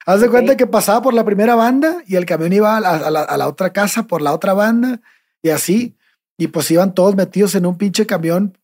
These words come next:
Speaker 1: tocando por todo, por todo el, eh, el norte de Londres y este, y pues en gira, ¿no? Así de, de conciertillos.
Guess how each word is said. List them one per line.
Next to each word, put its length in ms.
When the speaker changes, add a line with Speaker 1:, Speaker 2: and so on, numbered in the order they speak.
Speaker 1:
tocando 420
por 160
todo, 580
por 160
todo 260
el, 320
eh, 580
el 160
norte 300
de 100
Londres 540
y 180
este, 500
y 120
pues 240
en 120
gira, 400
¿no? 220
Así 220
de, 220
de 160
conciertillos. 920